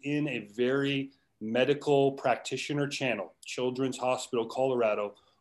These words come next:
where there are hospital policies that conflate the, the state of marijuana and the federal, you know, Schedule One status of marijuana with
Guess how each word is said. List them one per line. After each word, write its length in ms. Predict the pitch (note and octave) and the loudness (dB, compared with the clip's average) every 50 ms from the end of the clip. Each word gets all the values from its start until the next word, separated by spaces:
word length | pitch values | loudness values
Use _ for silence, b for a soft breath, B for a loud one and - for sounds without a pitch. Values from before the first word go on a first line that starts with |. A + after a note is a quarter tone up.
| b | b
where 560 | - G#2+ A#2+ B2 A#2+ A#2 A2+ A2+ A2 G#2+ - - A#2 | -6 -2 2 4 6 6 6 4 2 0 -2 -2 0
there 200 | A#2+ A#2+ A2 G#2+ | 2 2 2 2
are 200 | G#2+ G2+ G2+ - - - - | 0 -4 -4 -6 -12 -18 -6
hospital 640 | - - F3+ F3 - - - - - - A2+ - - - - | 0 0 0 0 -2 -2 0 2 2 2 0 -2 -6 -12 -4
policies 800 | - E3 E3+ E3 D3+ B2+ - - - G#2+ G#2 G2 G2+ - - b b b b b b _ - | 0 2 2 4 2 0 -2 -6 -8 -8 -10 -10 -12 -14 -16 b b b b b b _ -4
that 200 | A#2+ A#2+ - - | -4 -4 -4 -8
conflate 800 | - C#3+ C3 C3+ - - - D#3 E3 F3 D#3+ B2+ - - - - - _ _ _ _ _ _ - A2+ | -6 -6 -6 -6 -6 -6 -2 0 2 2 2 0 -2 -4 -10 -14 -14 _ _ _ _ _ _ -20 -8
the, 480 | A#2+ B2 B2 A#2+ A#2+ A#2 A2+ A2 - - _ _ B2 | -2 0 0 2 0 0 -4 -6 -6 -8 _ _ -14
the 80 | A2+ G#2+ | -12 -10
state 380 | - - - D3 C#3+ D3 C3 | -8 -6 -4 -2 0 2 0
of 80 | A2+ - | 0 0
marijuana 840 | A#2 B2+ B2+ B2+ A#2+ A2+ G#2+ A#2+ C3+ D3 D3 C#3 A#2+ A2 G#2 G#2 A2+ | 0 -2 0 2 2 2 4 6 6 6 6 4 2 0 0 -2 -6
and 140 | A2+ A2 | -6 -6
the 80 | A2 G2+ | -8 -8
federal, 800 | - - - C#3 C#3 C3+ C3 B2 B2 A#2+ A2+ A2 A2 G#2 - _ _ _ _ _ _ | -10 -4 -2 -2 -2 0 0 0 2 4 4 4 2 0 -4 _ _ _ _ _ _
you 120 | B2+ A#2+ | -10 -6
know, 280 | A#2+ A2 G#2 G2 F#2+ - _ _ _ _ _ _ _ _ _ _ | -4 -4 -4 -4 -6 -10 _ _ _ _ _ _ _ _ _ _
Schedule 520 | - - - - D3+ C#3+ C3 B2+ C3+ B2 A2+ | -12 -10 0 2 2 2 4 4 2 2 4
One 240 | A#2+ C3 B2+ A#2+ | 2 2 2 0
status 600 | A2+ - - - C#3+ C#3+ C#3+ D3+ C#3+ C#3 C3 - | -2 -6 -6 -2 0 2 2 2 2 0 -2 -4
of 100 | B2+ A2 | -4 -4
marijuana 640 | A#2 B2 B2+ B2 A2+ A2+ B2+ C3+ B2+ B2 A#2 A2 G#2+ b b b b b b | -4 -2 0 0 2 2 4 4 2 2 0 -2 -4 b b b b b b
with 340 | A2 A#2 C3 B2+ A#2+ B2 | -4 0 2 2 2 0